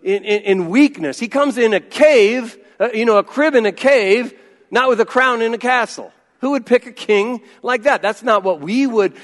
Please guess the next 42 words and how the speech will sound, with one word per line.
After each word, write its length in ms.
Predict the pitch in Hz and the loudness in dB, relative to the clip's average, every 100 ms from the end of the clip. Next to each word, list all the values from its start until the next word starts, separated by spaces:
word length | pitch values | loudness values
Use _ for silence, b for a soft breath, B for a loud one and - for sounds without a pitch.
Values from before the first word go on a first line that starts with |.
| - | -8
imagine. 480 | 170 165 170 220 220 | -2 2 2 0 0
We 100 | 240 | -2
would 140 | 208 | -2
imagine 400 | 190 202 185 190 | 0 0 -2 -4
something 360 | - 202 196 170 | -2 -2 -2 -2
grandiose 800 | 175 208 208 185 196 233 - | 0 0 0 0 2 2 0
and 120 | 180 - B - | -8 -10 B -4
magnificent. 800 | 196 202 196 254 262 - 143 B B | -2 -2 -2 -2 -2 -6 -8 B B
He 100 | 240 | -2
makes 300 | 240 208 160 | 2 0 0
no 240 | 202 320 | 2 2
political 480 | 339 240 254 214 190 | 2 2 2 2 -4
friends. 600 | - 220 185 131 120 - b b | -4 -4 -4 -4 -12 -20 b b
This 180 | 247 277 | -6 -4
guy 180 | - 254 | 0 2
is 140 | 208 | 2
the 80 | 196 | 0
most 260 | 214 180 - _ _ | -2 -2 -6 _ _
politically 520 | - 302 349 262 262 240 | -6 -2 -2 -2 -4 -2
incorrect 720 | 277 311 - 240 247 233 - | -2 -2 -2 0 0 0 -6
person 420 | - 247 262 208 | -4 -2 -2 -4
of 80 | 190 | -4
his 160 | 190 - | -4 -6
time. 400 | - 247 220 147 B B | -10 -4 -4 -4 B B
He 160 | 269 254 | -6 -2
talks 340 | 254 233 - | 0 0 -2
bad 460 | 143 147 247 269 226 | -6 0 4 4 2
about 320 | 180 185 185 | 0 0 0
the 80 | 175 | -6
rulers 480 | 202 269 226 160 | -2 0 2 0
at 120 | 180 165 | -2 -6
hand. 280 | 185 156 B - | -6 -6 B -12
He 80 | 202 | -6
talks 320 | 226 208 151 | 0 0 -2
difficult, 480 | 147 262 254 226 226 | -4 -4 -2 -2 0
in 100 | 190 | 0
difficult 420 | 247 226 226 202 | -2 -2 0 0
measures 520 | 185 226 247 190 - B - | 0 -2 -2 -2 -6 B -2
ab-, 160 | 185 226 | -2 0
about 360 | 196 208 202 | 2 2 2
the 100 | 202 | -2
leaders 420 | 208 262 240 185 | -2 -2 -2 -4